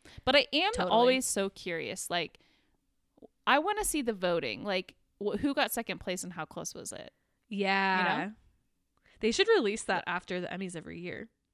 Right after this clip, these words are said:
Speaker 2: I don't need to know. I don't care who voted. I just wanna see the stats.
Speaker 1: Yeah, like, I wanna know if Melanie Lynskey got second place next to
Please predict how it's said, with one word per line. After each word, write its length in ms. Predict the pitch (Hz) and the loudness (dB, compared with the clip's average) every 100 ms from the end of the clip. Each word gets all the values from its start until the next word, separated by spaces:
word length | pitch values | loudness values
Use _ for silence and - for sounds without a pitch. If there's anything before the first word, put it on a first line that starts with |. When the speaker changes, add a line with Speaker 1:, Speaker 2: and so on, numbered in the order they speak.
| _ 226 | _ 4
Speaker 2:
I 60 | |
don't 80 | 330 | 6
need 160 | 494 480 | 8 8
to 80 | 453 | 8
know. 220 | 403 302 - - | 8 6 0 2
I 60 | |
don't 120 | 403 - | 2 8
care 220 | 403 302 | 8 10
who 280 | 294 320 247 | 10 10 10
voted. 400 | 226 254 202 196 | 10 10 8 6
I 100 | 220 | 4
just 140 | 254 | 2
wanna 120 | 277 | -2
see 180 | 254 254 | 0 0
the 160 | 220 202 | 0 0
stats. 800 | 190 - 185 214 - - - - _ _ _ - - | -2 -2 2 2 -2 -12 -12 -12 _ _ _ -16 0
Speaker 1:
Yeah, 320 | 403 427 196 | 6 6 6
like, 220 | 233 240 - | 6 2 6
I 320 | 247 294 415 381 | 6 8 4 2
wanna 200 | 381 359 | 0 2
know 180 | 240 233 | 4 4
if 120 | 233 | 2
Melanie 380 | 202 196 214 202 | 2 2 0 -2
Lynskey 460 | 180 185 - 208 | -4 -6 -6 -4
got 220 | 190 170 | -2 -2
second 300 | - 175 147 | -2 -4 -4
place 320 | - 165 185 - - | -4 -4 -4 -8 -8
next 380 | 180 - - - | -8 -6 -8 -4
to 340 | 160 139 | -4 -4